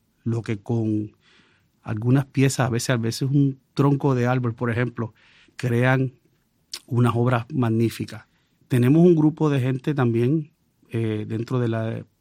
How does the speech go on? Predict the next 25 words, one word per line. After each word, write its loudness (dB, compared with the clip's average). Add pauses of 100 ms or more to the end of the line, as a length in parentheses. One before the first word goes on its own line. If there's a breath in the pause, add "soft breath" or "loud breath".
(520)
de -2
la -2
legislatura -2
municipal -2
que -8
se -4
dedican -2
a 0
las -4
comunicaciones. -6 (320 soft breath)
Son -12
personas -4 (300)
que -2
trabajan -4
en 2
distintos -6
medios, -2 (300)
eh, -6 (100)
no 0
necesariamente 0
como -2
periodismo, 0
pero -4
quiero -4
decir, -4